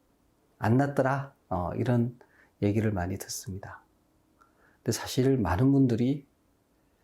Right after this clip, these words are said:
후자, 어, "수술해도 소용없다. 안 낫더라."라는 얘기를 더 많이 듣습니다. 어, 실제 그러니까요.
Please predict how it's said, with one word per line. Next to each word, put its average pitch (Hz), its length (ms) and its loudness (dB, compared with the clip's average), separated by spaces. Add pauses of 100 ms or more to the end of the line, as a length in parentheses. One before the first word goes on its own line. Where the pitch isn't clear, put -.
(420)
후자, 127 420 -2 (340)
어, 104 120 -14
"수술해도 151 540 2
소용없다. 139 580 0
안 95 120 0
낫더라."라는 117 640 0
얘기를 104 260 -2
더 - 140 -4
많이 113 280 2
듣습니다. - 600 -8 (800)
어, - 320 -14 (100)
실제 202 360 2
그러니까요. 92 500 -6